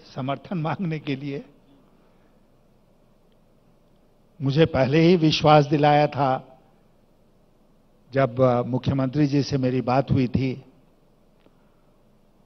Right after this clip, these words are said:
और जब, अ, केटीआर आ गए थे हमारे नामांकन में, तो पूरा विश्वास हो गया कि हमें इस, यहां का समर्थन मिलेगा।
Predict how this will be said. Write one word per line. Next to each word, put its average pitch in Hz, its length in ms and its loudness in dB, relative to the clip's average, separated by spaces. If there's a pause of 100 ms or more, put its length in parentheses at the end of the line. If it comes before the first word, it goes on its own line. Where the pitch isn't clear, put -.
(180)
और 127 160 -6
जब, 127 340 -2
अ, 123 260 0 (580)
केटीआर 139 480 4
आ 131 140 -2
गए 139 160 -2
थे 131 140 -2
हमारे 131 320 -2
नामांकन 127 600 -4
में, 131 220 -2
तो 110 420 -6 (580)
पूरा 139 200 0
विश्वास 139 580 -4
हो 139 120 -4
गया 135 260 0
कि 120 420 -6 (2000)
हमें 139 240 -2
इस, - 420 -8 (920)
यहां 135 220 -2
का 131 160 -2
समर्थन 127 520 -6
मिलेगा। 139 640 -2